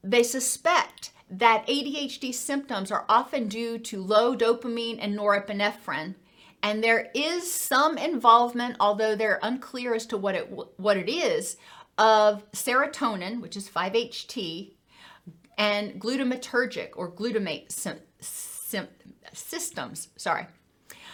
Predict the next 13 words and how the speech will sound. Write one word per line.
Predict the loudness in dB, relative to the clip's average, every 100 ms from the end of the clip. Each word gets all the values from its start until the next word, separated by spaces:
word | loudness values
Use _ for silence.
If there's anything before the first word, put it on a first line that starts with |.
| -18 -18 -20 _ _ _ -12
Stimulants | -10 -8 -2 0 2 0 -2 -8 -10 -10 -14 -4
that | 2 4
are | 4
used | 2 -4 -4 -8 -12 -4
include | -4 -2 -4 -2 0
methylphenidate | 0 0 0 -2 -2 0 0 0 0 -2
and | 0
dexmethylphenidate. | 0 -2 -6 -8 -6 -10 -8 -8 -8 -8 -8 -6
Those | -6 -4
are | -2
your | 0 -2 -6 _
common | -18 -8 -2 0 0 -2 -2 -4 -6 -12 _ _ -20 -16 -18
first-line | 0 0 0 -6 -4 -2 -2 -4 -8